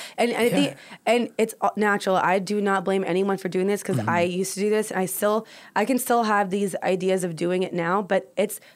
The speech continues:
Speaker 1: the social aspect of it. It's the expect-, again, expectations, not your parents' expectations anymore. It's what society has built for you.
Speaker 2: Yeah.
Speaker 1: Right? Um, but when you start realizing that there is none,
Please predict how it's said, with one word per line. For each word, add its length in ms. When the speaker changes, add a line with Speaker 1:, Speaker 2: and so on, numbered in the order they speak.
Speaker 1:
the 100
social 580
aspect 460
of 120
it. 140
It's 200
the 300
expect-, 460
again, 380
expectations, 560
not 160
your 80
parents' 280
expectations 540
anymore. 420
It's 300
what 180
society 460
has 140
built 260
for 100
you. 240
Speaker 2:
Yeah. 240
Speaker 1:
Right? 340
Um, 400
but 300
when 180
you 100
start 260
realizing 460
that 140
there 260
is 200
none, 260